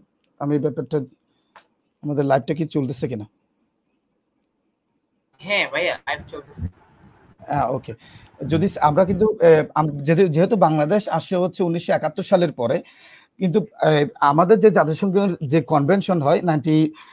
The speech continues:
Speaker 1: নাইনটি, আহ, নাইনটি ফিফটি ওয়ানে যে convention হয়, ওখানে পর্যন্ত ইয়ুথদের জন্য, আহ, অন-, এরা অনেক ধরনের এই, আহ, convention রাখে, এরা, আহ,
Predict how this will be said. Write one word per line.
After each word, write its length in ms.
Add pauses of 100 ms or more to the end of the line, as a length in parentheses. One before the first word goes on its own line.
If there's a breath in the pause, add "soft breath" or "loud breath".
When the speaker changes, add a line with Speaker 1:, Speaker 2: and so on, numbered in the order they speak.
(140 loud breath)
Speaker 1:
নাইনটি, 440
আহ, 460 (160)
নাইনটি 360
ফিফটি 300
ওয়ানে 360 (400 soft breath)
যে 180
convention 540
হয়, 180 (100)
ওখানে 540 (260)
পর্যন্ত 360
ইয়ুথদের 440
জন্য, 260
আহ, 480
অন-, 180 (100)
এরা 280
অনেক 240
ধরনের 300 (420 loud breath)
এই, 420 (100)
আহ, 60
convention 560
রাখে, 280
এরা, 320
আহ, 220